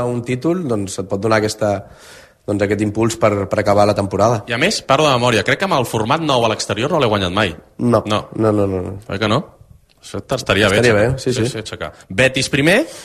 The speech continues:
Speaker 1: I després,
Speaker 2: I després ja veurem
Speaker 1: a veure,
Speaker 2: si Madrid o
Speaker 1: història.
Speaker 2: València, no?
Speaker 1: Sí, sí,
Speaker 2: El
Speaker 1: sí.
Speaker 2: clàssic, molt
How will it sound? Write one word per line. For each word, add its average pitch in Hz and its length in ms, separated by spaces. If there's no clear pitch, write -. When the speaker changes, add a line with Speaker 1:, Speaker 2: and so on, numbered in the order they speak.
Speaker 1:
I 107 100
després, 98 440
Speaker 2:
I - 20
després 92 280
ja 110 80
veurem 107 220
Speaker 1:
a 98 40
veure, 95 360
Speaker 2:
si - 60
Madrid 98 240
o - 20
Speaker 1:
història. 104 160
Speaker 2:
València, 123 320
no? 110 80
Speaker 1:
Sí, 104 140
sí, - 80
Speaker 2:
El - 20
Speaker 1:
sí. - 140
Speaker 2:
clàssic, - 260
molt 87 140